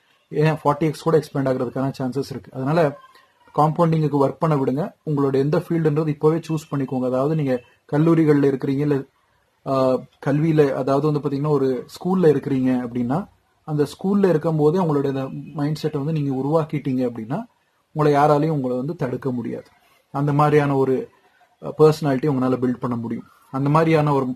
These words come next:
பர்சனாலிட்டியை பில்ட் பண்ணுங்க. ஃபியூச்சர் இந்தியாவுக்கு, ஃபியூச்சர், அ, இந்தியன் சிட்டிசனா நீங்க மாறணும் அப்படின்னா அதுக்கு ஏத்த மாதிரியான கான்ட்ரிபியூஷன்ஸை நீங்க பண்ணணும் அப்படின்னு ஆசைப்படுறீங்கன்னா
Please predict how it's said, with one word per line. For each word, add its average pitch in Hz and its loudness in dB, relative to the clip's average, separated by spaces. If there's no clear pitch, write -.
பர்சனாலிட்டியை 139 -2
பில்ட் 156 -2
பண்ணுங்க. 156 0
ஃபியூச்சர் 180 0
இந்தியாவுக்கு, 143 2
ஃபியூச்சர், 165 0
அ, 139 -6
இந்தியன் 147 2
சிட்டிசனா 143 -2
நீங்க 139 0
மாறணும் 135 2
அப்படின்னா 123 -4
அதுக்கு 135 -8
ஏத்த 139 0
மாதிரியான 139 -2
கான்ட்ரிபியூஷன்ஸை 135 -2
நீங்க 127 -2
பண்ணணும் 151 4
அப்படின்னு 131 0
ஆசைப்படுறீங்கன்னா 127 -4